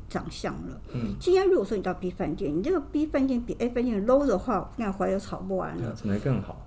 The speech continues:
Speaker 1: 对，所以刚还好，我的当地地接呢，还蛮有力的，还找了一个还不错，就是比 A 饭店好一点点的饭店。我说：“啊，要不这样，我们就今天就住这儿吧。”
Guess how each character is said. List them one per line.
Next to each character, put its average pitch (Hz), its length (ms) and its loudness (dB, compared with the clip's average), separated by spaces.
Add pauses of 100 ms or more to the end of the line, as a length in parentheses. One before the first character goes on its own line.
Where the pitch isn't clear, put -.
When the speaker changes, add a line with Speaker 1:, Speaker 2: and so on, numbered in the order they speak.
(140)
Speaker 1:
对， 202 240 4
所 320 140 0
以 392 160 6 (100)
刚 403 240 2
还 269 400 -2
好， 190 280 -2
我 180 240 -4
的 185 280 0 (320)
当 262 160 2
地 254 120 0
地 226 160 -4
接 202 200 -2
呢， 214 300 -2 (460)
还 190 180 -2
蛮 196 400 0
有 196 200 2
力 185 200 4
的， 165 260 -6 (200)
还 220 100 -2 (140)
找 - 180 -4
了 180 80 0
一 190 40 0
个 180 140 0 (400)
还 185 160 -4
不 214 160 0
错， 226 280 0
就 254 160 -4
是 - 80 -12 (100)
比 175 140 -4
A 247 100 6
饭 269 160 0
店 220 140 -2
好 - 340 -6
一 277 60 2
点 208 180 0
点 214 220 -4
的 - 80 -6
饭 175 260 -4
店。 - 220 -4 (220)
我 196 60 -8
说 - 140 -6
：“啊， 202 220 -8
要 247 100 -2
不 240 100 -2
这 240 140 2
样， 214 100 0
我 165 60 -2
们 185 100 -4
就 220 140 2
今 214 180 0
天 - 20 -4
就 196 140 -6
住 214 160 -4
这 208 120 -4
儿 170 160 -4
吧。” - 120 -12